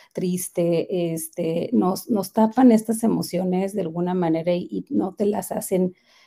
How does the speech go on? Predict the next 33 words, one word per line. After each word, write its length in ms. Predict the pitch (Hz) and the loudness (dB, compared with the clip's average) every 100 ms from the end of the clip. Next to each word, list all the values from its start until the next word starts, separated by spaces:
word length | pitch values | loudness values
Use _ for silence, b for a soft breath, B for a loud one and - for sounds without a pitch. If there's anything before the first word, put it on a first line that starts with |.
| b | b
em, 560 | - 175 160 160 - - | 0 2 4 2 -2 -4
no 300 | 247 220 196 | 2 2 4
te 100 | 240 | 6
las 180 | 240 190 | 6 6
validan, 580 | 151 175 196 175 180 - - | 2 -2 -2 -6 -8 -12 -6
¿no? 320 | 190 233 247 b b b | 0 0 -2 b b b
Entonces, 600 | 180 175 185 220 220 - - | -2 0 4 4 4 0 -2
pues, 180 | 196 190 | -2 0
tú 140 | 214 | 0
te 120 | 226 | 2
quedas 400 | 220 214 220 220 | 4 6 4 4
así 240 | 196 190 185 | 0 0 -4
como 360 | - 196 175 | -2 0 -2
que, 220 | - 151 - | -2 -2 0
"Ay, 200 | 214 208 | 0 2
bueno, 300 | 208 196 220 | 2 0 -4
pues, 140 | - | -6
me 120 | - | -6
sentí 280 | - 180 - | -6 -6 -2
así, 240 | 202 - 208 | -2 -2 -2
pero 180 | 220 | 2
bueno, 260 | 226 247 240 | 6 6 8
no, 140 | 220 | 8
no 180 | 226 226 | 8 6
pasa 240 | 220 214 208 | 2 -2 0
nada". 320 | 196 185 170 | 0 -2 -2
Entonces, 360 | 165 175 190 - | -2 -4 -6 -6
tú 120 | 190 | -4
las 220 | 196 185 | -4 -4
empiezas 500 | 180 175 180 - - | -4 -4 -6 -6 -8
a 60 | 170 | -4
no 160 | 165 | -2
reconocerlas 1160 | 170 208 214 180 170 180 170 156 156 160 220 - | -2 -2 -2 -6 -6 -8 -8 -8 -8 -8 -8 -10